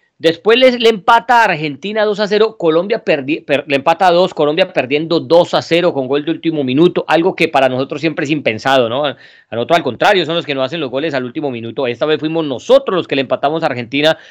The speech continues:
con ese famoso gol de Borja de último minuto. Vamos a la Copa América,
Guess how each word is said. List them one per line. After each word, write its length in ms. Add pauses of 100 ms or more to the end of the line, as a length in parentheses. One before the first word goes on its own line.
(260)
con 120
ese 140 (160)
famoso 360
gol 140
de 60
Borja 320
de 60
último 320
minuto. 480 (1000)
Vamos 300
a 60
la 120
Copa 220
América, 640